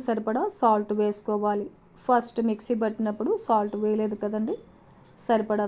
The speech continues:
సాల్ట్ వేసేసుకొని ఒక టేబుల్ స్పూన్ కూల్ వాటర్ వేసేసుకొని మిక్సీ పట్టేసుకోవాలి. చూడండి, ఇలా మిక్సీ పట్టేసుకొని ముందుగా మిక్సీ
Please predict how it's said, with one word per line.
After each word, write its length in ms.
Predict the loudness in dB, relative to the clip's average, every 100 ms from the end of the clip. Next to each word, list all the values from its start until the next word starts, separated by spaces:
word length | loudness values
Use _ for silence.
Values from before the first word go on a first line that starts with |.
| 0
సాల్ట్ 300 | 0 0 0 0
వేసేసుకొని 680 | 0 -2 -4 -4 -4 -4 -6 -16 -20 -20 -12 -6
ఒక 120 | -2 2 4
టేబుల్ 280 | 4 4 2
స్పూన్ 240 | -2 -4 -4 -2
కూల్ 200 | 0 2 2
వాటర్ 300 | 0 0 -2
వేసేసుకొని 600 | -2 -2 -6 -6 -4 -4 -4 -6
మిక్సీ 280 | -6 -4 -4
పట్టేసుకోవాలి. 800 | -4 -6 -10 -10 -8 -4 -4 -6 -8 _ _ -20 -20 _ -20 -20 -20 -8 -2
చూడండి, 400 | 2 2 2 0 -4 _ -20 -10 0
ఇలా 120 | 2 4 4
మిక్సీ 240 | 2 -2 0
పట్టేసుకొని 540 | 0 -2 -2 -2 0 2
ముందుగా 320 | 4 4 4 4
మిక్సీ 240 | 2 0